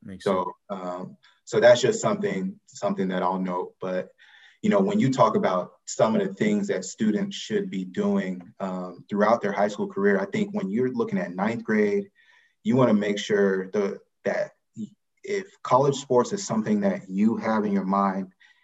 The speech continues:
Speaker 2: and you should be doing this anyway, just e-, even if it's not something that, that you have in your mind, just working with your counselor and mapping out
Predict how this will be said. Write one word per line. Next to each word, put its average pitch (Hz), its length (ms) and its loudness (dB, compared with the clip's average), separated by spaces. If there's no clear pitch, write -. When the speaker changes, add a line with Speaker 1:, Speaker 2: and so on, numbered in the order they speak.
Speaker 2:
and 98 240 -8
you 135 160 2
should - 140 -2
be 139 100 2
doing 107 260 2
this 92 240 -2
anyway, 90 460 -2
just - 420 -2
e-, 120 180 -2
even 143 220 2
if 117 180 0
it's 101 180 -4
not 104 260 -2
something 92 380 -8
that, 98 280 -4
that 92 120 -6
you 98 120 -2
have 92 220 -2
in 87 60 -8
your 87 100 -10
mind, 92 280 -4
just 127 240 0
working 123 360 2
with 127 140 2
your 101 120 2
counselor 120 640 -2
and 101 160 -2
mapping 101 600 0
out 196 340 0